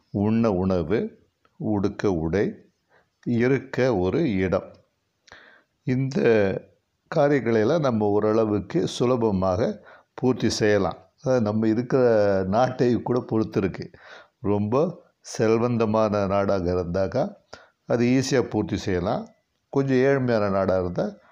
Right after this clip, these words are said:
கொஞ்சம் கஷ்டம். இருந்தாலும், நம்ம, நம்முடைய தேவைகளை பூர்த்தி செய்வது கொஞ்சம் சுலபம்.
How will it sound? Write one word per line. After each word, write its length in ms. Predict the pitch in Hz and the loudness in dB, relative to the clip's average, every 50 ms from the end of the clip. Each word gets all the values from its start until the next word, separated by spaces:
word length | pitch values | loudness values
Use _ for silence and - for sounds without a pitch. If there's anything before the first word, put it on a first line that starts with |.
| _ _ _ - | _ _ _ -4
கொஞ்சம் 300 | - 135 123 117 113 95 | -2 -2 0 0 -2 0
கஷ்டம். 400 | 98 92 85 - - - - - _ - - - - _ _ - | 0 -2 -2 -4 -8 -12 -12 -12 _ -20 -20 -20 -20 _ _ -6
இருந்தாலும், 920 | - 104 113 120 156 165 156 143 120 101 90 82 80 80 90 - 185 190 - - - _ _ _ _ _ | -2 0 0 2 2 2 4 4 4 4 4 2 0 -2 -4 -6 -6 -8 -10 -16 -20 _ _ _ _ _
நம்ம, 340 | - 160 120 120 113 117 110 87 - - - - | -6 -2 -2 0 2 2 0 0 -2 -12 -16 -12
நம்முடைய 540 | - 127 113 113 120 139 143 135 - - - | -8 -4 -4 -2 -2 0 0 -2 -2 -2 -8
தேவைகளை 640 | - - 139 156 180 196 185 185 175 151 147 143 127 | -4 -2 0 2 2 2 2 2 2 2 0 0 0
பூர்த்தி 420 | 135 - - 113 131 123 - 117 | -2 -4 -4 -2 -2 -2 -2 -6
செய்வது 640 | - - - 110 98 90 101 101 131 202 240 240 - - | -4 -2 -2 -2 0 0 0 0 0 -2 -4 -4 -6 -4
கொஞ்சம் 580 | - 127 127 117 104 113 131 156 196 196 - - - - - _ - | -4 -2 -2 0 0 0 0 -2 -2 -4 -10 -18 -20 -20 -20 _ -14
சுலபம். 600 | - - 131 127 143 139 110 92 85 - - | -6 -2 0 2 2 2 0 -2 -4 -6 -10